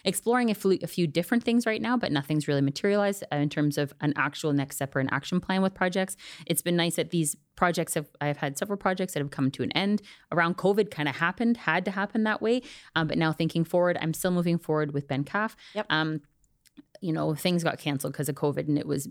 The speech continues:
Speaker 1: it broke my heart. Um, and so now picking up again where we left
Speaker 2: Picking up
Speaker 1: off.
Speaker 2: the pieces.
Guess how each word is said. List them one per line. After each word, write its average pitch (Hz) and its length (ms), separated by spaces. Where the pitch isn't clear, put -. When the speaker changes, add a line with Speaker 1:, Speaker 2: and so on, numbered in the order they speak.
Speaker 1:
it 143 200
broke 170 240
my 165 80
heart. - 380
Um, 170 420
and 175 200
so 175 180
now 165 240
picking 165 320
up 151 160
again 156 240
where 147 160
we 139 480
left 151 180
Speaker 2:
Picking 185 180
up 175 120
Speaker 1:
off. 147 120
Speaker 2:
the 175 100
pieces. 175 600